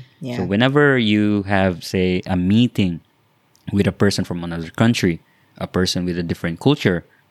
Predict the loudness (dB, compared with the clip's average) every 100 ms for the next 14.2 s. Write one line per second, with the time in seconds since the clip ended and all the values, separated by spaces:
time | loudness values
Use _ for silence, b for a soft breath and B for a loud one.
0 | _ _ _ _ _ 0 2 2 2 2
1 | 0 -8 -2 -2 -2 -2 2 2 0 0
2 | 2 4 4 2 -4 b b b b _
3 | -8 -6 -2 0 2 2 0 -2 -4 -6
4 | -8 -4 0 2 2 0 -2 -4 0 2
5 | 4 4 2 0 -2 -4 -6 -8 -4 -4
6 | -4 -6 -2 2 2 4 2 0 0 0
7 | -2 -4 -2 0 0 2 2 4 2 0
8 | b b -6 -4 -4 -2 -2 -2 -6 -2
9 | 0 2 2 2 0 -2 -6 -6 -6 0
10 | 0 0 -4 -6 -6 0 0 0 b b
11 | -6 0 2 4 4 4 4 2 2 2
12 | 0 -2 -4 -6 -8 -8 -8 -4 2 2
13 | 2 0 0 0 0 0 -2 -2 -2 2
14 | 2